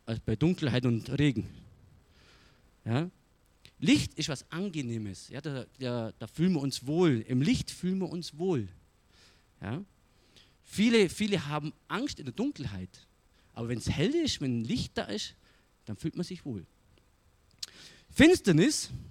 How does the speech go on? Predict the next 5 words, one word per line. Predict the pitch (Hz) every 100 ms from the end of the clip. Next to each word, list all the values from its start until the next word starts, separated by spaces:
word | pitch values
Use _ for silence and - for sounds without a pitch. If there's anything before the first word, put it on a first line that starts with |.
| -
dagegen | 165 175 226 294 294 - - - - - _ - - - _
ist | 135 -
wüst | 147 214 277 -
und | - 131
leer, | 143 196 117